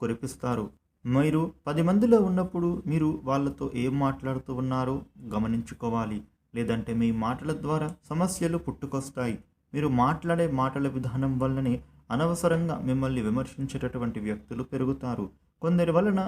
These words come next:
మీకు వస్తులాభం కూడా ఉంటుంది. మేషరాశి వాళ్లకు కుటుంబ సభ్యులతో మీ ఇంటికి సంబంధమైనటువంటి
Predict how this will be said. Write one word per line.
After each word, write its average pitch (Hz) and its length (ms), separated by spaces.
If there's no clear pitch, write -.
మీకు 147 220
వస్తులాభం 127 520
కూడా 113 180
ఉంటుంది. 131 360
మేషరాశి 196 580
వాళ్లకు 175 440
కుటుంబ 170 300
సభ్యులతో 143 640
మీ 165 140
ఇంటికి 185 520
సంబంధమైనటువంటి 151 1080